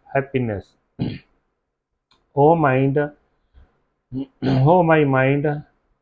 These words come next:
he who cannot save us from death at the last time should not be trusted. Chant the name mantra of God by taking the instruction of the Guru,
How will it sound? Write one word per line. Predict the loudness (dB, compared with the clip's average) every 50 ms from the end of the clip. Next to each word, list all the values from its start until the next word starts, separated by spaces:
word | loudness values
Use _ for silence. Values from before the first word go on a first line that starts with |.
| _ _
he | -2 0 0 0 0 -2 -2
who | 0 2 2 2 2 0 0
cannot | -2 0 0 0 0 0 0 -2 -6 -16
save | -8 -2 0 2 2 4 2 2 0 0 0
us | 0 0 0 -2 -8 _ -2
from | 0 2 2 2 0 -2 -4
death | -2 -2 -2 -2 -4 -8 _ _ _ _ _ _ _ _ _ -2 0 0
at | 0 0 0 2
the | 4 6 6 6 4 2 -2 0 4
last | 4 6 4 4 0 -2
time | 0 0 0 2 0 -4 -6 -10
should | -12 -2 0 0 0 0 -2
not | -4 -2 2 2 2 2 0 -4 -8 -6
be | -6 -4 -4 -6 -8 -6 _
trusted. | -4 -4 -4 -4 _ -4 -4 -4 -4 -8 -12 _ _ _ _ _ _ _ _ _ _ _ 0
Chant | 2 2 2 0 -2 -6 -6 0
the | 4 4 6 6 4 2 -2 -10 _ _
name | -8 -4 -2 -2 0 0 -2 -2 -4 -8 -12 _ _ -20 -20 -20 _ _ -4
mantra | -2 -2 -2 -2 -2 0 2 4 4 4 4 4
of | 4 4 2 -2 -8 -2
God | 2 4 6 6 6 6 4 0 -4 -10 -18 _ _ -6
by | -2 0 0 0 0 -2 0 2
taking | 2 2 0 -2 -4 -4 -4 -4 0 2
the | 4 4 4 4 2 -2 -8 _ -10
instruction | -10 -10 -12 _ -6 -6 -6 -6 -8 -8 -6 -6 -6 -4
of | -2 0 0 0 -2 -2
the | -2 -2 -2
Guru, | 0 0 0 2 2 2 2 0 -2